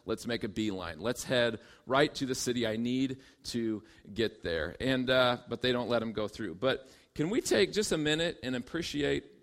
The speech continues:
verse fifty-four? I've always wanted to preach this. It's just a great verse. "And when his disciples, James and John, saw it, they said, 'Lord, do you want us to tell fire to come down from heaven and consume them?'"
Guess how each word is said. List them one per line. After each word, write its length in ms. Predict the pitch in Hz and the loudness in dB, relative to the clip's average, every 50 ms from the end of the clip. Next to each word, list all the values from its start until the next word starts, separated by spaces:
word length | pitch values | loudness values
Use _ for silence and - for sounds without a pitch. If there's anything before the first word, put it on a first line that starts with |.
| - 87 | -16 -10
verse 240 | 107 127 131 - | -8 -6 -6 -6
fifty-four? 640 | - - 123 - 123 117 - - 120 120 117 131 131 - _ _ _ _ _ _ _ _ _ _ _ _ _ _ _ _ _ _ | -6 -6 -6 -6 -8 -10 -8 -6 -4 -4 -4 -6 -8 -12 _ _ _ _ _ _ _ _ _ _ _ _ _ _ _ _ _ _
I've 80 | - - | -6 -2
always 200 | 233 208 156 123 | 0 0 0 0
wanted 220 | 131 117 104 98 | -2 -4 -4 -6
to 60 | - - | -6 -6
preach 240 | 117 95 82 - | -6 -6 -6 -8
this. 360 | - 85 69 - - - - - _ - | -10 -10 -10 -10 -12 -14 -16 -16 _ -12
It's 160 | 196 - - | -10 -8 -6
just 140 | 302 - - | -4 -4 -4
a 60 | - | -4
great 280 | - - 147 147 135 | -2 0 0 0 0
verse. 560 | 101 110 165 220 226 147 - - - - - - - _ _ _ _ - _ _ - | -2 -4 -2 -2 -2 -2 -4 -6 -8 -8 -10 -10 -12 _ _ _ _ -20 _ _ -4
"And 160 | - 139 143 | -2 0 0
when 80 | 147 160 | 0 -2
his 120 | 170 - | -2 -4
disciples, 540 | - 196 - 151 143 147 143 180 180 196 - | -2 0 4 4 4 4 4 2 0 -2 0
James 300 | - 147 139 143 151 165 | 0 0 0 0 0 -2
and 100 | 196 165 | -2 -2
John, 220 | 143 135 139 156 156 | 0 0 0 -2 -2
saw 240 | - 131 123 143 | 0 2 2 2
it, 60 | 156 135 | 2 2
they 80 | 151 | 0
said, 220 | 139 - 143 127 117 | 0 2 0 0 0
'Lord, 440 | 117 110 113 123 156 226 - 302 - - _ _ _ _ _ _ _ _ - | 0 -2 0 0 0 0 -2 -4 -8 -14 _ _ _ _ _ _ _ _ -12
do 100 | 110 123 | -6 -4
you 100 | 214 294 | -2 -2
want 140 | 403 403 415 | 0 0 -2
us 120 | 392 - | -2 -2
to 80 | - 196 | -4 0
tell 220 | - 233 196 196 | 2 2 2 2
fire 340 | - - 131 123 139 170 185 | 2 2 2 4 4 4 4
to 60 | 151 | 2
come 240 | - - 175 175 160 | 0 -2 -4 -2 0
down 220 | 135 135 151 170 | 0 0 0 0
from 180 | 170 - 123 113 | -2 -4 -6 -6
heaven 360 | - 120 113 123 131 196 160 | -4 -2 -2 -2 -2 -2 -2
and 160 | 120 117 110 | -2 -2 -2
consume 420 | - 131 107 104 - 127 123 131 147 | -4 -6 -6 -6 -4 -4 -4 -4 -2
them?'" 260 | 160 180 214 254 | -2 -2 -2 -4